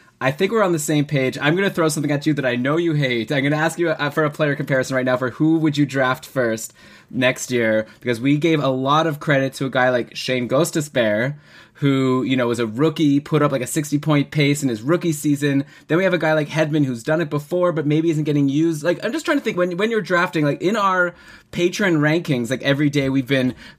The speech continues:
ranking the next player up to fifty-five right now. And actually yesterday, Victor Hedman finally got in at fifty-five,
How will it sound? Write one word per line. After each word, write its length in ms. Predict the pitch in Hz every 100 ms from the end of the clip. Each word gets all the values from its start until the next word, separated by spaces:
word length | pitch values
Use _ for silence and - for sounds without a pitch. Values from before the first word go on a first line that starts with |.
| -
ranking 380 | 131 139 143
the 60 | 131
next 240 | 131 143 -
player 260 | 135 131
up 120 | 127
to 100 | -
fifty-five 580 | 110 180 185 151 170 175
right 100 | 156
now. 100 | 139
And 60 | 143
actually 260 | 208 -
yesterday, 640 | 170 190 220 226 170 151 147
Victor 380 | 160 208 220 175
Hedman 460 | 208 254 131 110 - -
finally 340 | 151 165 190
got 220 | 165 190
in 240 | 180 233 143
at 180 | 123 -
fifty-five, 720 | 160 156 160 190 214 151